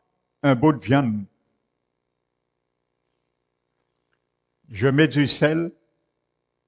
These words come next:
la viande va rester peut-être quelques jours sans sentir, parce que j'ai mis du sel pour la conserver de la putréfaction.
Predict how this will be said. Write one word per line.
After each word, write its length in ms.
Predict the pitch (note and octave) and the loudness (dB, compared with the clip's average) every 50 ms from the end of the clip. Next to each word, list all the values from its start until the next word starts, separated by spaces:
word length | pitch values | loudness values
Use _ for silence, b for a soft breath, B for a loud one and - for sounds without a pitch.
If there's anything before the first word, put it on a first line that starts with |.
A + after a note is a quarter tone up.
| _ _ _ _ _ _ _ - | _ _ _ _ _ _ _ -4
la 180 | A2 A#2+ C#3 C#3 | 0 2 2 2
viande 240 | A2 - E3 F3 D3 | 2 0 0 0 4
va 120 | E3 D#3+ | 4 4
rester 760 | D#3+ E3 D#3 C#3 - - - D3+ D3+ D#3+ E3 D#3+ D#3+ D#3 D#3+ - _ _ _ - | 4 4 2 0 -2 -4 -4 -2 -2 -2 -2 -4 -6 -8 -10 -12 _ _ _ -2
peut-être 400 | - C3 C3 - D#3+ D#3 D#3 D#3 | -2 -2 0 2 0 -2 -2 0
quelques 380 | - D#3 C3+ - - C3+ C3 A#2+ | -4 -4 -4 -2 -2 -2 -2 -2
jours 360 | G#2 A#2 C3+ C#3 C3+ B2 _ _ _ _ _ _ _ _ _ _ _ _ - | -2 -2 -4 -4 -4 -8 _ _ _ _ _ _ _ _ _ _ _ _ -12
sans 240 | - - D#3+ D#3 C#3+ | -8 -4 -4 -4 -4
sentir, 480 | - D#3+ D3 C3 - - B2+ G#2 F#2 - _ _ _ _ _ _ _ _ _ _ _ _ _ _ _ _ _ _ _ _ _ _ _ _ _ _ _ _ _ _ _ _ _ _ _ - | -2 -4 -4 -4 -4 -4 -4 -4 -6 -8 _ _ _ _ _ _ _ _ _ _ _ _ _ _ _ _ _ _ _ _ _ _ _ _ _ _ _ _ _ _ _ _ _ _ _ -2
parce 180 | A#2 A#2 A2 - | -2 -2 0 0
que 140 | C3 B2 | -2 -2
j'ai 160 | G#2+ - B2 A2+ | -2 -2 -2 -2
mis 120 | B2 C3 | -2 -2
du 200 | A2+ A2+ B2 A2 | -2 -4 -8 -6
sel 340 | - - B2+ G#2 F#2 F2+ - _ _ - | -6 -6 -6 -6 -6 -8 -12 _ _ -10
pour 160 | - A#2 G#2+ | -8 -4 -2
la 100 | A2 G#2+ | -2 -2
conserver 720 | G#2+ - C3+ A#2+ - - B2+ A2 F#2+ - G#2+ G2+ F2+ - _ _ _ _ _ _ _ _ _ _ _ _ _ _ _ - | -2 -4 -4 -4 -2 -2 -4 -4 -4 -4 -4 -6 -6 -6 _ _ _ _ _ _ _ _ _ _ _ _ _ _ _ -8
de 80 | A2 A2 | -6 -2
la 160 | G2+ G#2 G#2 | -2 -2 -2
putréfaction. 840 | - - A#2+ - F#2+ A2+ G#2+ - A2+ G#2 G2 - - - A#2 G2 | -2 -4 -8 -6 -6 -8 -6 -4 -6 -6 -6 -8 -14 -16 -18 -20